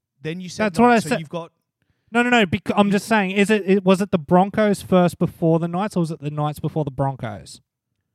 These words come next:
Speaker 1: Knights before the Broncos. So Knights were ninety-seven.
Speaker 2: So it was Broncos. No, I'm, I'm up to ninety-seven.
Speaker 1: Yep.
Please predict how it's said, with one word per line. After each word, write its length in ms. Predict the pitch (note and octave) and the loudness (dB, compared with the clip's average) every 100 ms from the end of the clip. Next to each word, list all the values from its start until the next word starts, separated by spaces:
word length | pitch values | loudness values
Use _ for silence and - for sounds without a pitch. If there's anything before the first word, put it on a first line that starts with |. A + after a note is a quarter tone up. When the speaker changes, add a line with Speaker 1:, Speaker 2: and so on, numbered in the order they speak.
| _ | _
Speaker 1:
Knights 380 | D#3+ E3+ F#3 - | -6 -4 -6 -10
before 540 | - F3 _ E3+ E3+ | -12 -14 _ -4 -2
the 100 | E3 | -4
Broncos. 440 | D#3+ D3+ C#3+ B2 A#2+ | -6 -8 -8 -14 -16
So 100 | C3+ | -16
Knights 300 | C#3+ D#3 - | -16 -16 -14
were 60 | |
ninety-seven. 480 | E3 D3 D3 - B2 | -14 -14 -16 -16 -2
Speaker 2:
So 160 | G3+ G3 | 4 6
it 80 | F#3+ | 6
was 220 | F#3+ D3+ | 4 4
Broncos. 680 | - F3+ F#3 F#3+ G3+ F#3+ E3 _ _ _ _ _ _ _ | 2 6 6 6 2 2 -2 _ _ _ _ _ _ _
No, 160 | F#3+ D#3+ | -6 -6
I'm, 120 | C#3+ | -4
I'm 160 | D#3+ D#3+ | -4 -2
up 120 | F#3 | -2
to 100 | - | -2
ninety-seven. 640 | F3 D#3 C#3+ - A#2 G2 - _ _ _ _ _ _ _ _ _ _ | -2 -2 -4 -6 -8 -10 -18 _ _ _ _ _ _ _ _ _ _
Speaker 1:
Yep. 200 | D#3+ F3 | -14 -14